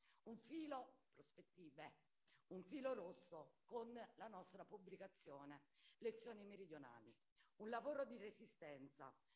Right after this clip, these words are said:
contro la narrazione del legittimismo storiografico borbonico, in antitesi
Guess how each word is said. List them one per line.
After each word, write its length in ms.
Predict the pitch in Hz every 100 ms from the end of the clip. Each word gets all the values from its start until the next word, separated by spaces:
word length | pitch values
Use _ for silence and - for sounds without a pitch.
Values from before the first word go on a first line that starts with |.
| - _
contro 680 | 247 262 262 262 262 247 -
la 120 | 208
narrazione 880 | 196 202 220 - - 160 151 160 160 _ -
del 140 | 196
legittimismo 1000 | 202 180 214 - 247 254 247 226 240 233
storiografico 920 | - 220 180 220 151 180 202 170 151 -
borbonico, 760 | 196 147 151 131 127 123 127 - - - - -
in 140 | 240
antitesi 840 | 240 240 285 262 - 160 - 131